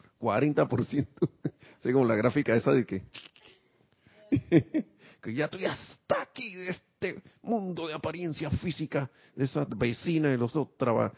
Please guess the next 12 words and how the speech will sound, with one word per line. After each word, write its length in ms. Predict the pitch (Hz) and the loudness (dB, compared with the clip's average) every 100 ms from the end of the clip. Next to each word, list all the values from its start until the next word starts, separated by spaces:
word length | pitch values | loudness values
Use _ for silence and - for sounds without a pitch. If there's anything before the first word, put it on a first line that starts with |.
| _ | _
como 140 | - | -4
decía 220 | 120 127 127 | -2 2 4
mi 140 | 117 | 4
hermano 280 | 98 113 117 | 4 2 4
Mario, 360 | 117 113 117 - - _ | 4 4 2 0 -20 _
ojalá, 320 | - 92 196 - 147 - | -8 -4 -2 2 2 2
<laughs> 220 | 156 - | -10 -6
bendiciones 540 | 113 104 107 127 127 | -2 0 4 4 4
si 60 | 104 | 2
está 180 | 95 113 | 2 2
por 160 | 120 | 4
ahí, 220 | 101 101 | 2 0